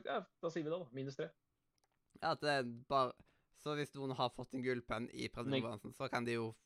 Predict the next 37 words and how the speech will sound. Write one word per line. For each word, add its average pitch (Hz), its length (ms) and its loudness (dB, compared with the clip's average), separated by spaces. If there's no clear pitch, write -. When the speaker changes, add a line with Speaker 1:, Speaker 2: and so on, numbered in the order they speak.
Speaker 2:
miste, 127 500 -2
Speaker 1:
Yes. - 320 -2
Speaker 2:
basically. 202 380 -8
Speaker 1:
Ja, 147 160 2
det 170 60 6
Speaker 2:
Eh, 156 60 4
Speaker 1:
blir 139 100 6
på 151 80 2
en 139 40 0
måte 147 80 2
å 147 60 0
miste - 240 -4
en, 107 240 2
eh, 110 160 0
gullpenn 107 180 0
også, 101 200 -2
ja. - 100 -2
Speaker 2:
ja, 139 60 2
da 143 60 -2
må 143 100 0
vi 143 60 0
bare 139 160 0
finne 135 220 0
en 123 60 0
måte 127 440 -2
å 117 100 -4
gjøre 120 340 -4
det 113 180 -6
på 117 200 -6
logisk 117 1600 -10
vis. 151 280 -10
Ehm, 123 800 0
da 147 260 -4
Speaker 1:
Men 143 80 0
kan 151 120 8
Speaker 2:
kan 151 120 6
Speaker 1:
du, - 60 -10